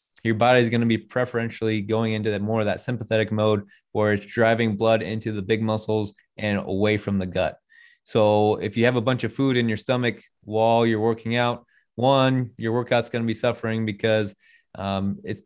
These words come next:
your body's not gonna totally abandon your gut 'cause there's still food in there. Um, while at the same time, it's abandoning it enough to where you're not digesting that well enough to where, okay, now you're creating a infla-, inflammatory scenario, even if you are eating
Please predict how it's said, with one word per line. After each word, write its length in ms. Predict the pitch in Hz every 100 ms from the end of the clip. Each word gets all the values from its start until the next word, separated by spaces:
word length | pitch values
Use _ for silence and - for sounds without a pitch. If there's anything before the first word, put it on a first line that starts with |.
| _
your 240 | - 110 107
body's 320 | 110 127 117
not 160 | 117 113
gonna 160 | 104
totally 420 | 101 120 120 110
abandon 360 | 104 101 104 101
your 120 | 98
gut 240 | 98 104 80
'cause 140 | 98
there's 160 | 98 98
still 200 | - 101
food 280 | - 120 107
in 100 | 95
there. 280 | 95 95 _ _ _ -
Um, 440 | 90 92 92 92
while 220 | 104 120 110
at 100 | 101
the 80 |
same 240 | 104 139 143
time, 360 | 120 113 113
it's 160 | 110 107
abandoning 460 | 101 120 120 113 110
it 140 | 107
enough 360 | 104 123 127 -
to 80 | 110
where 420 | 107 104 104 104 -
you're 120 | 110
not 160 | 104
digesting 480 | 101 98 113 110 107
that 160 | 101 92
well 180 | 95 98
enough 280 | 98 95 -
to 100 | 101
where, 360 | 95 95 92 _ _ -
okay, 280 | 98 101 98
now 180 | 101 104
you're 320 | 101 101 98
creating 480 | 101 117 110 104 104
a 340 | 101 101 101
infla-, 520 | 101 107 - 107 107 -
inflammatory 580 | 107 123 120 107 107 101
scenario, 460 | - 101 101 101 101
even 260 | 113 107
if 160 | 104 101
you 140 | 98
are 160 | 98 98
eating 420 | 85 101 98 95